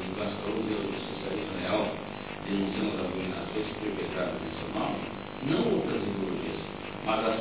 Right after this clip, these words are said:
próprias coisas e a realidade, ou seja, para utilizar a expressão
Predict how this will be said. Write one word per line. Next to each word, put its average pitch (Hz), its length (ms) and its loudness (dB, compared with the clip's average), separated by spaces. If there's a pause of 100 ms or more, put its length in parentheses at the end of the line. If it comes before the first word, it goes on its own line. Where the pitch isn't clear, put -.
próprias 143 400 6 (160)
coisas 120 320 4
e 135 80 0
a 135 80 2
realidade, - 640 0
ou - 160 -6
seja, 101 320 0 (560)
para 98 240 6
utilizar 98 400 4
a 117 80 4
expressão 110 320 0